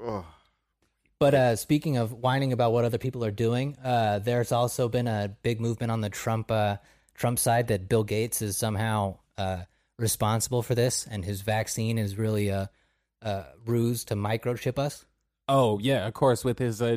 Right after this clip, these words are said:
Speaker 3: D N A twenty twenty, uh,
Speaker 2: Yeah.
Speaker 3: program.
Speaker 2: 'Cause, uh, Diamond and Silk, the, uh,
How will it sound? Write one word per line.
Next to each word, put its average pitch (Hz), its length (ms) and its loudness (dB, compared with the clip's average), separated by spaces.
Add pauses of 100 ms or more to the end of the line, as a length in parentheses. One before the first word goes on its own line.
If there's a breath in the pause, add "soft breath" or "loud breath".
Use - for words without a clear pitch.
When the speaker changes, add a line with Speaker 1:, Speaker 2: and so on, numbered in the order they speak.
Speaker 3:
D 127 220 -2
N 123 100 2
A 123 160 2
twenty 127 360 0
twenty, 127 500 0
uh, 107 340 -6 (140)
Speaker 2:
Yeah. 110 300 -2
Speaker 3:
program. 131 520 0 (140)
Speaker 2:
'Cause, 143 220 2
uh, 117 180 4 (220)
Diamond 135 440 0
and 107 180 -2
Silk, 107 540 -2 (120)
the, 101 220 -2
uh, 87 180 -6